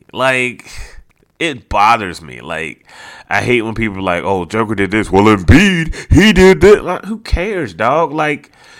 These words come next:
there's room for more. Like, there's room for greatness by more than one person.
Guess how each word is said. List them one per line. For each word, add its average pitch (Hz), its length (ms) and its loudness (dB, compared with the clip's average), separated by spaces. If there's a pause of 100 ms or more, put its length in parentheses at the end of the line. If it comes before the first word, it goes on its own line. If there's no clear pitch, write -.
(160)
there's 127 300 0
room 123 480 -2
for 110 280 -4
more. 101 680 -4 (280)
Like, 95 240 -4
there's 98 240 -4
room 104 320 -6
for 92 200 -8
greatness 85 560 -8 (560)
by 90 160 0
more 87 300 -6
than 82 160 -10
one 76 180 -14
person. - 520 -20